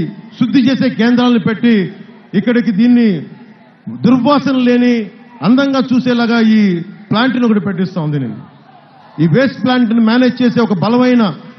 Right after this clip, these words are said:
ఎందుకంటే ఈ లాస్ వేగాస్‌లో కానీ బరోడాలో కానీ చాలా బలంగా దీన్ని శుద్ధి చేసి దానిపైన ఒకలాంటి కొండలాంటి విధంగా తయారు చేసి చూడటానికి అందంగా ఉండేలాగా అది ఒక బా-,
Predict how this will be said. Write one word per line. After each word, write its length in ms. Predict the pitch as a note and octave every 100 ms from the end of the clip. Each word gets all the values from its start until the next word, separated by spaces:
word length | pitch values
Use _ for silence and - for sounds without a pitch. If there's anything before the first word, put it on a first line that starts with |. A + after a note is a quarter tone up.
| -
ఎందుకంటే 300 | G3 B3 B3+ B3 F3+ D#3+
ఈ 60 | D3
లాస్ 180 | F#3+ C4 B3+
వేగాస్‌లో 400 | C4 C4 B3 B3 A3+
కానీ 160 | B3 B3 F3
బరోడాలో 400 | A#3 B3 B3 A#3+ G#3+
కానీ 240 | A3+ B3 C4 - - - - - - A3+
చాలా 180 | A#3+ A3+ E3+
బలంగా 340 | A#3+ C4+ C4+ C4
దీన్ని 180 | B3 A#3+ -
శుద్ధి 220 | G3+ C4 B3+
చేసి 280 | B3+ C4 B3 - - - - - D3
దానిపైన 440 | A#3 A3+ B3 B3+ B3 D#3+ - - - - - G3 F#3
ఒకలాంటి 300 | G#3+ B3+ - -
కొండలాంటి 480 | A#3+ C4 C4 A#3 B3+ G#3+ D#3+ - -
విధంగా 300 | E3 B3 C4 B3+
తయారు 240 | A3+ B3 A3
చేసి 180 | A#3+ A3+ B3
చూడటానికి 440 | A#3+ B3 B3+ B3 A3
అందంగా 280 | A3+ A#3+ A#3+ A#3
ఉండేలాగా 460 | A3+ A3+ A3+ G#3+ A#3+ A#3+ - - - -
అది 100 | E3+ G#3+
ఒక 80 | G3+ D3+
బా-, 280 | F#3 F#3+